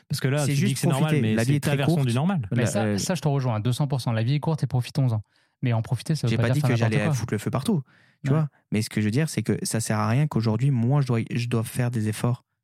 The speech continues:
Speaker 2: énormes s'il y a des grosses entreprises comme Google, comme, euh,
Speaker 3: Mm.
Speaker 2: comme Apple, tu sais, euh, même si Apple joue un gros rôle quand même sur, sur l'environnement, et cetera.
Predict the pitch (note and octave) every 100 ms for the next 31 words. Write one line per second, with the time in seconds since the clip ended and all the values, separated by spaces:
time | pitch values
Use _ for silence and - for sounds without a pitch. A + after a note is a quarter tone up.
0 | _ _ C#3+ C3 C3 D3+ F3 A2+ A2 _
1 | _ _ _ - - A#2+ A2+ A2 C#3 C3+
2 | - B2+ C#3 - A2 A#2+ A#2+ B2 E3+ B2
3 | - - - - A2 G#2+ G#2 G#2 A2+ C#3
4 | B2+ A#2 - A2 - G#3 - - - C3+
5 | C3+ G#2 G2+ G#2 A2 - G#2 B2 A2+ A2+
6 | - G#2 G#2+ G#2+ A#2 A#2 C3 - A2 A2+
7 | A2+ G#2 G2+ G#2 G#2 G#2+ G#2 G#2 G#2+ -
8 | C3